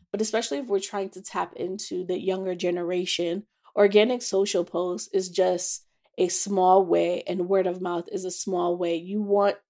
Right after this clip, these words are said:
to, with this next generation, create that fomo, that fear of missing out.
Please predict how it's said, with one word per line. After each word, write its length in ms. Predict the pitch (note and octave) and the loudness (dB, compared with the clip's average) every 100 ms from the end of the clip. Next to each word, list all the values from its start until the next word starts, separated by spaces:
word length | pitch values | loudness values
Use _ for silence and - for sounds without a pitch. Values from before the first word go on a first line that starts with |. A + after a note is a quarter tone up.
| - | -6
to, 180 | G3+ G#3 | -2 0
with 260 | F3+ F3+ | 0 0
this 200 | - G3 | -2 -6
next 280 | G3 F#3 E3+ | -4 -4 -6
generation, 840 | F#3 F#3+ G3+ G3+ G3+ G#3 G#3 G#3 G#3+ - _ _ | -2 -2 0 2 2 2 -2 -4 -8 -18 _ _
create 540 | - G#3+ G3 A3 A#3+ | -6 0 4 4 2
that 400 | A3 F#3+ F3+ - | 2 4 2 0
fomo, 560 | - - G3+ G3+ E3 D#3 | -4 2 2 2 -2 -2
that 220 | F3 - | -4 -8
fear 320 | - F#3+ F#3 | -4 0 0
of 180 | - F#3 | 0 -4
missing 480 | F#3 F3 E3+ F3+ F3 | -4 -6 -4 -4 -4
out. 340 | C#3 C3 - | -6 -6 -6